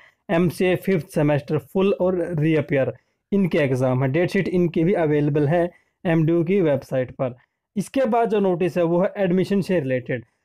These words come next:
तो जो सर्टिफिकेट या फिर डिप्लोमा के जो कोर्सेज हैं उनमें एडमिशन लेना चाहे, डेटा एनालिटिक्स का जो डिप्लोमा कोर्सेज है उसको छोड़कर,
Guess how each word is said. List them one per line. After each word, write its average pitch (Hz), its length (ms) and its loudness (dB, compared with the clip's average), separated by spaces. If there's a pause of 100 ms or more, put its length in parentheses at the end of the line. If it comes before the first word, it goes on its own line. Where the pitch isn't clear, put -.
(160)
तो 170 80 0
जो 196 140 2
सर्टिफिकेट 208 600 -2
या 214 100 0
फिर 202 120 0
डिप्लोमा 214 540 0
के 220 140 0
जो 208 120 0
कोर्सेज 156 460 -2
हैं 160 100 0
उनमें 196 340 0
एडमिशन 170 320 -2
लेना 143 260 0
चाहे, 147 340 0 (400)
डेटा 180 340 0 (100)
एनालिटिक्स 196 640 0
का 180 220 0
जो 180 240 0
डिप्लोमा 170 520 0
कोर्सेज 156 380 -2
है 180 60 0
उसको 220 380 -4
छोड़कर, 139 520 -4